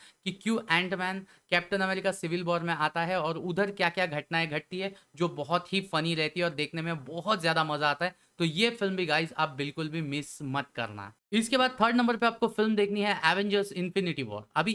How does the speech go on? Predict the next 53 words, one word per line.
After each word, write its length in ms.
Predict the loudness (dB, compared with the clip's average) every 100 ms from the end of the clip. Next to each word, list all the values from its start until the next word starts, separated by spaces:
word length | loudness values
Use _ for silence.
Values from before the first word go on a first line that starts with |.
| 0
इस 240 | 0 0 0
फिल्म 200 | 2 2
की 80 |
बात 260 | 2 2 2
करें 200 | 0 0
तो 120 | -2 -2
इस 220 | -4 -4 0
फिल्म 160 | 0
में 160 | 2 2
एंटमैन 500 | 2 0 0 -2 -2
कहीं 220 | -2 -4
पे 140 | -4 -4
भी 100 | -4
आपको 380 | -4 -6 -6
दिखाई 380 | -6 -6 -4 -2
नहीं 320 | -2 0 0
देगा। 340 | 0 -2 -4 0
तो 60 | 4
आपके 360 | 4 4 0 -2
दिमाग 300 | 2 0 0
में 100 | -6
सवाल 300 | -2 2 4
आया 140 | 2
होगा 180 | 2 -2
कि 140 | -4
भैया 300 | -6 -2 -2
मैं 200 | -2 -4 0
आपको 300 | 0 0 -2
ये 140 | -2 -2
फिल्म 200 | -2 -2
देखने 280 | -2 -4 -6
के 100 | -4
लिए 140 | -4
सजेस्ट 400 | -4 -4 -4 -6 0
क्यों 120 | 0
कर 180 | 0 -4
रहा 120 | -6
हूँ, 80 | -12 -16 _
क्योंकि 240 | -10 -2 -2
इसका 220 | 0 -4
सिंपल 400 | 0 -2 0 -2
सा 120 | 0
रीजन 320 | -2 0 -4 -2
है, 180 | -4
इसका 380 | -4 -6 -4 -4
जो 140 | -4 -6
सीक्वल 520 | -4 -6 -2 0 0
आया 280 | 2 2 0
था 240 | -2 -6 -8 -4 2
एंटमैन 400 | 2 2 -4 -2
इन्फिनिटी 480 | -2 -2 -6 -6 -4
वॉर 240 | -4 -2
का, 220 | -4 -6